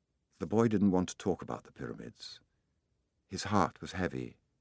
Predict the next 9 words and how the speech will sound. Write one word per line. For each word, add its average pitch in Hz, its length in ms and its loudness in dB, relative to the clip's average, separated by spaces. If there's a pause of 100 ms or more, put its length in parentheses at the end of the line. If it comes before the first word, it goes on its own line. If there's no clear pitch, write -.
(760)
and 85 100 -6
he 113 120 8
had 101 100 6
been 107 180 10
melancholy 117 540 8
since - 240 0
the - 60 -6
previous 92 460 4
night. 101 440 0